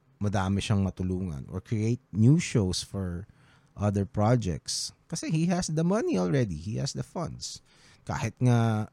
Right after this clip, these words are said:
hindi na siya, kahit wala na siya sa T V five, pwede niyang gawin yun eh. He can, uh, alam mo yun, if you have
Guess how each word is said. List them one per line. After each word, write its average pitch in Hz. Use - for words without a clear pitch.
hindi 107
na 104
siya, -
kahit 101
wala 104
na 101
siya -
sa -
T 98
V 92
five, -
pwede 67
niyang 87
gawin 82
yun -
eh. -
He 80
can, 85
uh, 58
alam 131
mo 101
yun, 101
if -
you 101
have 95